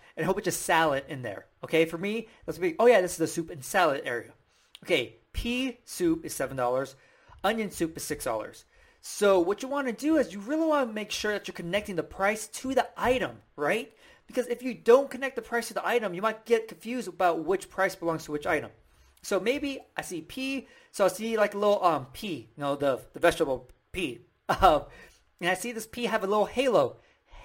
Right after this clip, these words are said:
Seven, heaven, halo reminds me of heaven, okay? And then maybe I see this pea cutting an onion and it's crying, but it's not crying tears, it's crying bricks, okay? Six bricks. And so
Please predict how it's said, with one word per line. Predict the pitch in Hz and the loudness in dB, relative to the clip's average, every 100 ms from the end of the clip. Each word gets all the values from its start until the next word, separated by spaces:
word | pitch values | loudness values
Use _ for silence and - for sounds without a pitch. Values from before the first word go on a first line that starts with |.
| - | -20
Seven, | - - 156 180 165 | -6 -2 2 0 -2
heaven, | - 175 220 254 - _ _ | 0 2 2 -2 -8 _ _
halo | 185 202 214 | 0 2 4
reminds | 180 170 180 165 | 4 2 -2 -4
me | 170 | -8
of | - | -4
heaven, | 180 135 110 | -6 -6 -8
okay? | 120 147 160 - _ _ _ _ _ _ - | 0 2 0 -6 _ _ _ _ _ _ -10
And | |
then | 202 | -4
maybe | 208 285 294 | 0 0 2
I | 196 | 0
see | - 233 240 - - - | -2 -6 -8 -8 -14 -8
this | 190 | -8
pea | - 247 220 - _ - | -6 -6 -6 -8 _ -4
cutting | 254 277 262 | 0 2 2
an | 220 208 | 0 2
onion | 226 294 226 196 - | 2 2 2 0 -2
and | 190 180 | -4 -4
it's | 165 | -8
crying, | - - 196 233 294 208 160 - - _ - | -14 -4 2 4 4 2 -2 -8 -20 _ 2
but | 226 226 | 4 4
it's | 220 | -2
not | 285 302 | -4 -4
crying | - 254 214 | -2 -2 -4
tears, | 165 - 220 269 269 | -8 -10 -4 -4 -4
it's | - - _ _ | -8 -14 _ _
crying | - 214 247 196 131 | -6 -2 -2 -4 -8
bricks, | 135 165 151 - - - _ _ _ - | -2 2 2 0 -12 -16 _ _ _ -10
okay? | - 165 | 0 0
Six | 175 - 185 - | 0 -2 -2 -4
bricks. | - 156 214 - - _ _ _ _ _ | -2 0 0 -2 -12 _ _ _ _ _
And | 202 180 | -4 -4
so | - 220 208 175 | 2 4 4 2